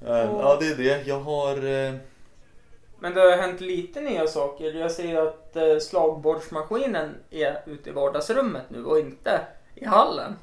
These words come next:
Speaker 1: Nej, precis. Det är ju lite, ser
Speaker 2: <laughs>
Speaker 1: absolut bättre ut. Och
Speaker 2: Ja.
Speaker 1: rummet är ju liksom klart med själva arbetet.
Speaker 2: Ja.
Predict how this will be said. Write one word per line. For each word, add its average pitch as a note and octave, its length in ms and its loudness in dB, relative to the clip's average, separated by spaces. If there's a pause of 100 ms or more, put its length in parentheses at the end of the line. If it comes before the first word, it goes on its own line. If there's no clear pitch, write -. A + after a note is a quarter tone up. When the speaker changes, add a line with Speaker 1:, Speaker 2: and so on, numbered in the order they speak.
(120)
Speaker 1:
Nej, D3+ 320 0
precis. A2+ 440 -2
Det B2 140 -2
är D#3 160 2
ju D3 60 -2
lite, C3+ 240 -4
ser F3+ 420 2
Speaker 2:
<laughs> - 0 -
Speaker 1:
absolut C#3 360 -4
bättre - 420 -8
ut. - 220 -12
Och C#3 120 -4
Speaker 2:
Ja. D3+ 40 -2
Speaker 1:
rummet D#3 380 0
är D3+ 200 -6
ju A#2 120 -6
liksom G#2+ 300 -8
klart B2+ 400 -6
med A#2+ 80 -12
själva G#2 220 -6
arbetet. G#2 1080 -8
Speaker 2:
Ja. D3 200 -4